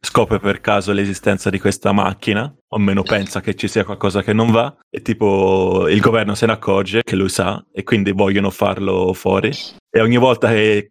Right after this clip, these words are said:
il governo cerca di far fuori questo qui, eh, ci mettono David Bowie con la musica I'm Afraid of Amer-,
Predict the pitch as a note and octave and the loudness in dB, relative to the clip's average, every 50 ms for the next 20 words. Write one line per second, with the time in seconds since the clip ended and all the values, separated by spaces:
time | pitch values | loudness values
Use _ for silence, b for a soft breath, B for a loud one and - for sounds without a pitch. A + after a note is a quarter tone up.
0 | _ _ - A#2 G#2 A#2+ A2+ A#2+ A#2 A2 G#2+ - - A2+ - - G#2 G2+ G2+ - | _ _ -6 -2 0 2 2 2 2 2 0 -2 -4 -6 -4 -4 -4 -4 -2 -2
1 | - G#2+ - - - A2+ G#2 G#2+ - A2+ G#2 - - B2 G#2+ A#2+ B2+ C#3 C#3 - | -2 -4 -4 -2 -2 -2 -2 0 -2 -6 -6 -4 -4 -2 0 2 0 0 0 -6
2 | _ _ _ - G2 G2 G2 - - - - G#2 G#2 G2 - - A2 G2 G2 F#2+ | _ _ _ -6 -4 -4 -4 -6 -8 -4 0 0 0 0 0 -2 -4 -2 -2 -2
3 | G2 G2 G2 F#2+ F#2 F#2 G#2 F#2+ A2+ G#2+ F#2+ F#2+ G2 G2+ G2 G2 G2+ G2 A2+ G#2+ | -2 -2 -2 -4 -2 -2 -2 0 0 -2 0 0 0 2 4 2 2 2 2 0
4 | G#2+ G#2 - G2+ G2 F#2+ F#2+ F#2+ F#2 F#2+ F#2+ F#2 F#2 F#2+ G2 G2 F#2+ - G2 - | 0 0 -2 -4 -4 -2 -2 -2 -2 0 0 0 0 -2 -4 -4 -4 -4 -2 -2
5 | G2+ F#2 F#2 F#2 F#2 F2+ - - F#2+ G2 G2+ - - - F#2+ G2+ G2+ G2+ G2+ G2 | 0 0 2 0 0 -2 -2 0 0 0 0 0 -4 -2 0 0 2 2 2 2
6 | G2 - | 0 -2